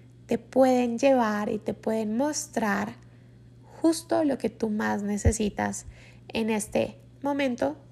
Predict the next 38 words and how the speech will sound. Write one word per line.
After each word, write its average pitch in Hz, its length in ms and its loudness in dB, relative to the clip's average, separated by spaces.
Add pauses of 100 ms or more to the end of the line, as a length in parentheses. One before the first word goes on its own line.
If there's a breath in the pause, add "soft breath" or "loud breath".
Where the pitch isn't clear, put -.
(100)
transformar. 269 800 -4 (420 loud breath)
Y 269 320 -4
esto 302 440 2
también, 220 500 -2 (160)
al 214 180 -4
trabajarlo, 226 680 0
te 262 120 -2
puede 214 300 -2
llevar 220 300 2
a 208 40 0
un 202 100 -2
proceso 214 480 -2
de 208 240 0 (140)
empoderamiento 247 1200 0 (400 loud breath)
altísimo, 240 840 0
donde 208 320 0
tú 254 640 2
empiezas 208 600 0
a 214 120 0
ser 202 300 -2 (400 loud breath)
el 220 200 2
dueño 233 320 2
de 240 100 2
tu 240 200 0
vida, 220 540 0 (320)
el 254 220 6
que 240 140 0
cambia 214 280 -2
la 214 120 2
vida, 214 220 0
el 208 60 -2
que 214 100 -4
se 208 100 -4
toma 208 260 -2
las 214 160 -4
cosas 202 240 -2
menos 202 240 -4
personal. 214 380 -4